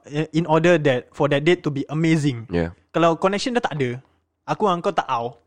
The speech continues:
Speaker 2: Yeah.
Speaker 1: apa barang, sia?
Speaker 2: That's the thing.
Speaker 1: Macam, macam awkward bapak
Speaker 2: Like,
Speaker 1: lah
Speaker 2: kalau
Speaker 1: kira kan.
Speaker 2: pergi tempat mahal-mahal pun, tapi kalau tak ada chemistry or whatever pun, macam mana, sia?
Speaker 1: Ah, tu masalahnya.
Speaker 2: Come on, man.
Speaker 1: Betul.
Speaker 2: Ah, ah. So, like,
Speaker 1: Hmm.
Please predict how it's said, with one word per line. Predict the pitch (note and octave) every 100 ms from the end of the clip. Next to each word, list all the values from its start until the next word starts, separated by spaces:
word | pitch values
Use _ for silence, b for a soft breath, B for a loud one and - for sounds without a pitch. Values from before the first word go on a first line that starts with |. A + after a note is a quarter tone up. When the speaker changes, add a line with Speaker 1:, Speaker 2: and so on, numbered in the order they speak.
| -
Speaker 2:
Yeah. | F2 D#2+
Speaker 1:
apa | F3
barang, | D#3 D#3+ A#3
sia? | G#3+ A#3 G#3 _
Speaker 2:
That's | F#3+ G3
the | G#3+
thing. | C#3+ F#3
Speaker 1:
Macam, | E3+ F#3 D3+
macam | F3+ -
awkward | - - A#3
bapak | D#3 - F3+
Speaker 2:
Like, |
Speaker 1:
lah | D3+
Speaker 2:
kalau | C3+
Speaker 1:
kira | A#2+
kan. | C3+
Speaker 2:
pergi | B2+ B2+
tempat | - G2+
mahal-mahal | B2 B2+ B2+ C3 C#3+
pun, | C#3 D#3+
tapi | D3 - C#3
kalau | C#3 B2 B2
tak | A#2+ G#2+
ada | A2+
chemistry | - A#2+ B2 - D3
or | B2
whatever | A#2 A2+ B2+ D3
pun, | D#3
macam | C3+ G#2+
mana, | G2+ B2
sia? | G2 F3
Speaker 1:
Ah, | G3+ G#3 F3+
tu | E3+
masalahnya. | A3 D3 C#3+ G#3+
Speaker 2:
Come | G#3 F3
on, |
man. | E3 D#3+ D#3 -
Speaker 1:
Betul. | D3+ E3+ D3+ C3 A#2+ A#2
Speaker 2:
Ah, | D2+
ah. | B1 D#2+ F2
So, | - C3
like, | B2
Speaker 1:
Hmm. | A#2+